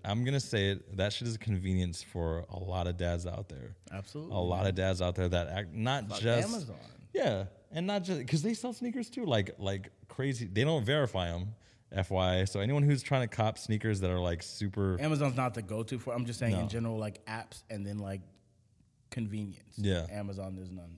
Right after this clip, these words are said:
Speaker 2: but
Speaker 1: Yeah, yeah. I mean, and, and for me, it's just like, dude, I don't, Kennedy's up at seven, so I don't have the time to be up at seven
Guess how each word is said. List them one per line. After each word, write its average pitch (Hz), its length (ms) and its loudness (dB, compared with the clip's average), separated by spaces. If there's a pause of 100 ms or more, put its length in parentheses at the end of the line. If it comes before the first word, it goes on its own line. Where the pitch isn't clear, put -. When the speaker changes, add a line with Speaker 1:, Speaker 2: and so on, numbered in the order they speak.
Speaker 2:
but 101 100 -2
Speaker 1:
Yeah, 95 100 6
yeah. 90 320 2 (180)
I 113 100 0
mean, 117 260 2
and, 104 320 0
and 95 360 -2 (100)
for 107 240 -2
me, 117 180 2
it's 104 120 -2
just 104 120 -8
like, 95 160 -2
dude, 101 220 0
I 117 240 0
don't, 113 400 -2 (460)
Kennedy's 147 600 0
up 110 160 0
at - 120 -10
seven, 87 440 -2
so - 180 -6
I 104 60 0
don't 123 120 0
have 123 120 -2
the 95 60 -2
time 113 300 -2
to 85 40 -2
be 85 200 -4
up 92 180 -2
at 85 100 -8
seven 85 540 -2